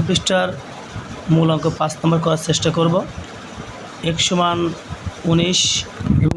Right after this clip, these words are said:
ওয়াই সমান মাইনাস বারো হলে এইট এক্স কিউব প্লাস থার্টি সিক্স এক্স স্কয়ার ওয়াই প্লাস ফোর এক্স ওয়াই স্কয়ার প্লাস টোয়েন্টি সেভেন ওয়াই কিউব। তো আমরা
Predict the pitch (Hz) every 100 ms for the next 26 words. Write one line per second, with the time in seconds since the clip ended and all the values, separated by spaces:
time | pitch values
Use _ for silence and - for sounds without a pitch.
0 | 160 160 160 180 175 196 - - - -
1 | 156 151 160 175 147 160 156 165 143 156
2 | - - - - - - - - - 160
3 | 165 185 - - 190 180 - 160 165 -
4 | - - - - - - - 156 151 180
5 | 170 180 - - - 170 165 165 160 160
6 | 160 156 156 - - - - - - -
7 | - - - - - - - - - 165
8 | 170 175 - 175 165 - 180 175 165 160
9 | 156 156 156 147 - - 143 143 139 135
10 | - - - - - - - - - 220
11 | 214 - - - - 156 143